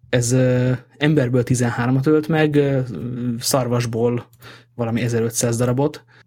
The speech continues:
és ha tovább olvad ki, akkor az azért kínos, mert korábban is voltak arra felé, ö, lépfene járványok, és, ö,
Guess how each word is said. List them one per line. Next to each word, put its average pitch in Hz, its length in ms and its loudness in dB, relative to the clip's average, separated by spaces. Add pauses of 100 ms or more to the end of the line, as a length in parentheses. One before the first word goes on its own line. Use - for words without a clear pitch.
(160)
és 131 300 0
ha 120 220 -2
tovább 127 360 0
olvad 123 320 2
ki, 139 200 2
akkor - 260 -2
az 123 60 4
azért 123 320 0
kínos, 123 300 0
mert 120 140 -4
korábban 117 360 0
is 120 100 -2
voltak 120 280 -2
arra 117 160 -4
felé, 120 460 -4
ö, 120 280 -2
lépfene 120 640 -2 (760)
járványok, 127 640 0 (680)
és, - 320 0
ö, 131 340 4